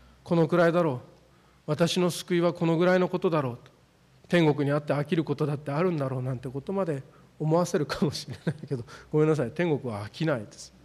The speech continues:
あなたの信仰を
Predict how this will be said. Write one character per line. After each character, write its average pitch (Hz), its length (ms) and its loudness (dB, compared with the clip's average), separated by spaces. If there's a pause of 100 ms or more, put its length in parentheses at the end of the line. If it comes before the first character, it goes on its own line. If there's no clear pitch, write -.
(3500)
あ 139 100 -2
な 156 120 2
た 151 100 0
の 139 280 -2 (2500)
信 156 360 -2
仰 156 360 -4
を 151 120 -12